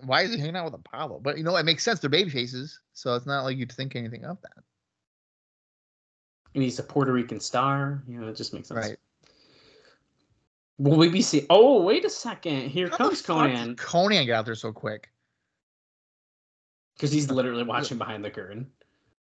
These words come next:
Speaker 1: Spinning forearm. Now Ron's gonna see this. Whoa, whoa, guys, no, come on.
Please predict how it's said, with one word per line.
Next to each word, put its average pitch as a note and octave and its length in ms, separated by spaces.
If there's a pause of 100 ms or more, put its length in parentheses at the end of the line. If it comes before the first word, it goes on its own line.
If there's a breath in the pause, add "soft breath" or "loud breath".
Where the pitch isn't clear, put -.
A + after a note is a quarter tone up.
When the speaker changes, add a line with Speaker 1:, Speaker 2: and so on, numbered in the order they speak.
(1160)
Speaker 1:
Spinning - 460
forearm. C3 460
Now A#2 160
Ron's B2 280
gonna B2+ 120
see B2 180
this. B2 320
Whoa, D#3 180
whoa, D3+ 320
guys, C3+ 420
no, C#3+ 200
come D3 140
on. B2 320